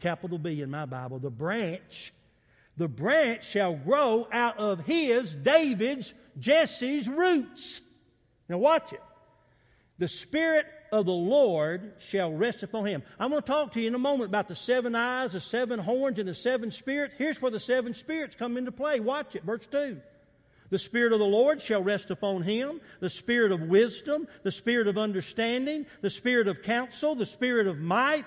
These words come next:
the Spirit of knowledge, and the Spirit of fear of the Lord." That's the seven spirits, if you will, it's speaking of in Revelations.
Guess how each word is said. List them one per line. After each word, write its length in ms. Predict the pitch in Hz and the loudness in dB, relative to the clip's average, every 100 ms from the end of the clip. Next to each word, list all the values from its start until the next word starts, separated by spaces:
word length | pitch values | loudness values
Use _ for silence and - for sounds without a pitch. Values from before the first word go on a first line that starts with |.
| - | -8
the 120 | 196 185 | -8 -6
Spirit 360 | - 262 247 | -2 0 2
of 140 | 196 170 | 0 0
knowledge, 480 | 220 285 311 269 | 2 4 4 2
and 140 | 214 185 | -2 -2
the 100 | - - - | -4 -12 -8
Spirit 340 | 254 277 240 | -2 2 2
of 100 | 180 | 0
fear 320 | - 285 311 | -2 0 0
of 60 | 311 | 0
the 80 | 320 | 2
Lord." 520 | 330 320 208 131 101 - _ _ _ _ - | 4 4 0 -4 -10 -18 _ _ _ _ -4
That's 220 | 269 - | -4 -4
the 80 | 262 | -8
seven 480 | - 294 302 302 | 2 2 4 0
spirits, 600 | - - 339 339 285 - 240 | -4 -4 -2 0 0 -2 -4
if 180 | 180 | -4
you 140 | 220 208 | -4 0
will, 220 | 233 220 | 2 2
it's 100 | - | -4
speaking 420 | - 320 285 240 | -4 -2 -2 -2
of 160 | 240 254 | -2 -2
in 140 | 247 | -2
Revelations. 1000 | 247 262 294 311 320 - - 135 113 - | -2 -2 -2 -2 -4 -8 -14 -18 -18 -20